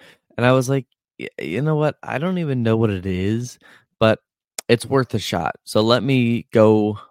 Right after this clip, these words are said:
look into it, see what it is." And they actually had given us a book from Unite and Conquer. They gave us the book of seventy-five hard. So I went home,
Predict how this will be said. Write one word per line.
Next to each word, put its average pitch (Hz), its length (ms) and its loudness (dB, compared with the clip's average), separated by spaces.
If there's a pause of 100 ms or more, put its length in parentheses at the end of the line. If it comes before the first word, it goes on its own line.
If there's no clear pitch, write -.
look 95 240 -6
into 127 400 -2
it, 117 240 -2 (320)
see - 340 -6
what 120 240 0
it 107 160 0
is." 107 400 -2 (260)
And 110 220 0
they 117 140 2
actually 135 340 0
had 113 300 -4
given 107 280 0
us 101 380 -4
a 98 140 -4 (160)
book 95 460 2 (680)
from 107 320 2
Unite 104 340 0
and 104 100 -8
Conquer. 101 480 0
They 92 160 -4
gave 95 260 -4
us 101 180 -6
the - 160 -8 (100)
book - 360 2
of 92 240 -2
seventy-five 98 640 -4
hard. 107 340 0 (1200)
So - 180 4
I 107 140 6
went 139 240 4
home, 123 380 0